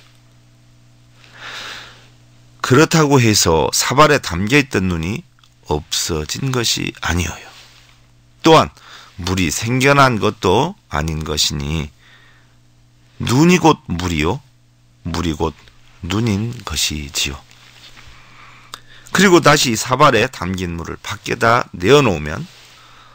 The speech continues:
차가운 인연을 만나 얼음이 되지만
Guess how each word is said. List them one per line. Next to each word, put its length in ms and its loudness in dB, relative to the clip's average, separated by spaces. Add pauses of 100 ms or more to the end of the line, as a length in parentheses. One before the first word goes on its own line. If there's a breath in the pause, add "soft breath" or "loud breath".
(160 soft breath)
차가운 540 2
인연을 320 -4
만나 640 -6
얼음이 480 -4
되지만 560 -4